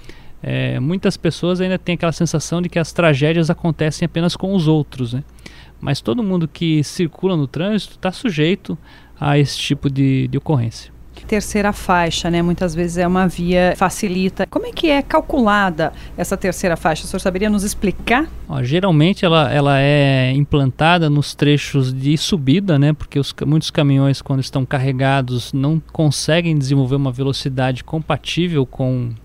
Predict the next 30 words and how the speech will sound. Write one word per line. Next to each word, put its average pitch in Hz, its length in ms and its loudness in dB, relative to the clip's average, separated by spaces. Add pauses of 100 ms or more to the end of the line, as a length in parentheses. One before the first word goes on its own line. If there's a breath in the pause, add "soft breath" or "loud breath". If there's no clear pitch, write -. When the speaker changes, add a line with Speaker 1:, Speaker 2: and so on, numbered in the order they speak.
(340)
Speaker 1:
com 127 200 -2
um 131 40 2
determinado 131 480 0
trecho, 147 600 0
e 135 60 -4
quando 156 580 -2
o 131 80 -4
mo-, 139 220 0
o 131 180 -2
motorista 139 360 -2
de - 40 -16
caminhão 135 340 0
enfrenta 147 420 -2
uma 143 120 0
subida, 143 480 -2 (260)
se - 100 -14
é 135 60 -4
uma 135 60 -2
subida 135 280 -2
muito 135 280 0
longa, 143 280 2
por 131 160 -2
exemplo, 139 460 -2
ele 139 80 -4
pode 143 260 0
provocar 180 440 -2
uma 208 140 0
fila 208 400 2
atrás 135 300 2
dele, 143 380 -2